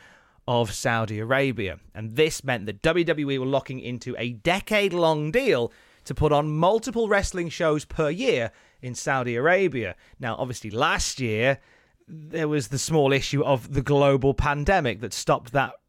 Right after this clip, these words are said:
from being completely, uh, c-, fulfilled by W W E and Saudi Arabia. Uh, the deal calls for two events per year. And as we say, the covid nineteen pandemic forced delays in W W E visiting. But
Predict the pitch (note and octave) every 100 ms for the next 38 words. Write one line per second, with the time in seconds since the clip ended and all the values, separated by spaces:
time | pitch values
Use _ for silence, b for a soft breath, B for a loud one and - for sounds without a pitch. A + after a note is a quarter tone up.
0 | _ - G#4+ F#3+ - C#3 C3 C3+ C#3 -
1 | C#3+ - D#3 C#3+ C3 C3 - B B B
2 | A#2+ A#2+ A#2 E3 D4 - _ _ _ -
3 | - E3 E3+ E3 E3+ B3+ A3 G2 - -
4 | - - C#3+ B2 A#2+ B2 A#2 A#2+ A#2+ A2+
5 | A#2 - A2+ G#2+ A2 A2+ B2 B2 A2 G2+
6 | - B B - G2+ A#2 F#3 F#3+ F3 -
7 | - - G#3 E3+ D3+ - - - E3+ D3+
8 | C3 B2+ G2 F#2 b b b b b A2+
9 | A2 A2 B2 G#2 A2 A2+ F#2 - C#3+ C#3
10 | A#2+ A2+ A#2 A2 A2+ G#2+ - G#2+ G2+ D3
11 | A#2+ F2 - B2+ A#2 - A#2 A2+ B2 C3+
12 | B2+ A2 G#2+ A#2+ A2+ A2 G#2+ A2 G#2 G#2+
13 | G#2+ G#2+ G#2 b b A#2 F3+ G3 C4 -